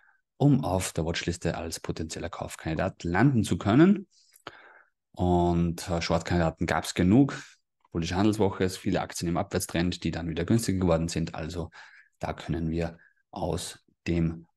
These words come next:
Vollen schöpfen. Und das sehen wir uns doch gleich mal an, anhand unserer Watchlist, wo sich hier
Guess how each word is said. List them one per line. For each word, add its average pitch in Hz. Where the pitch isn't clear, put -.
Vollen 101
schöpfen. 95
Und 92
das -
sehen 90
wir 98
uns 98
doch -
gleich 80
mal 80
an, 165
anhand 107
unserer 95
Watchlist, 98
wo 85
sich -
hier 82